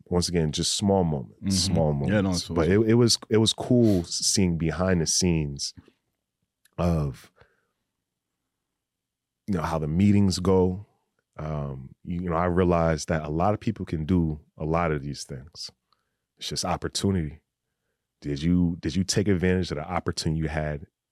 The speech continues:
Speaker 1: in that moment?
Speaker 2: In that moment.
Speaker 1: 'Cause it's, it's not, it's not tough. It's, it's not too tough. No disrespect, 'cause there's some smart individuals. I mean, people that's creating things, that's a different story.
Speaker 2: Yeah.
Speaker 1: But you just gotta get in the door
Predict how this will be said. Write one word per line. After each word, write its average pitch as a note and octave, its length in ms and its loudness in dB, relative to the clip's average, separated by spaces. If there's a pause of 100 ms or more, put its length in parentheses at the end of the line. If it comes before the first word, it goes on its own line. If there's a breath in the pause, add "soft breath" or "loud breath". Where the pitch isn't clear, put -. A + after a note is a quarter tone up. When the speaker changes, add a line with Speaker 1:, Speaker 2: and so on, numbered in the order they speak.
Speaker 1:
in C#2+ 180 -4
that C2+ 160 -8
moment? C#2+ 220 -2
Speaker 2:
In - 80 -6
that D2+ 120 -10
moment. D#2+ 320 -10 (840)
Speaker 1:
'Cause D2+ 120 -8
it's, F#2+ 140 -6
it's G2 180 -4
not, C3 300 2
it's - 140 -8
not C3 240 -2
tough. - 440 -4 (720)
It's, - 160 -10
it's F#2 220 -10
not G2 260 -2
too - 160 -6
tough. - 480 -6 (340)
No F#2+ 160 0
disrespect, F#2+ 480 -2
'cause D#2 120 -4
there's F#2+ 180 -4
some E2 340 -4
smart D#2+ 640 -2
individuals. C#2+ 680 -8
I E2+ 80 -6
mean, D2+ 140 -10
people G#2+ 220 -2
that's G2 180 -2 (240 soft breath)
creating A2+ 520 0
things, B2 480 -2 (280)
that's F#2+ 140 -6
a D#2+ 40 -2
different D2+ 340 -2
story. D#2 380 0
Speaker 2:
Yeah. E2 80 -6
Speaker 1:
But D2 200 0
you - 1040 -20
just D2 100 -6
gotta G#2+ 200 4
get E2 240 2
in F#2 140 2
the D#2+ 80 0
door D#2 500 -2